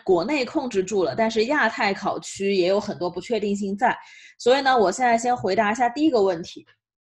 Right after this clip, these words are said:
就是关于八月这个考试能否考成的问题。我个人的建议呢，是大家还是把八月份当做下半年的第一场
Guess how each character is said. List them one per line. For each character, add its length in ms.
就 80
是 140
关 280
于 140
八 260
月 140
这 140
个 100
考 240
试 160
能 220
否 200
考 280
成 260
的 80
问 220
题。 180
我 220
个 260
人 160
的 100
建 380
议 140
呢， 240
是 340
大 180
家 240
还 240
是 160
把 300
八 220
月 180
份 340
当 280
做 200
下 240
半 240
年 160
的 140
第 240
一 60
场 280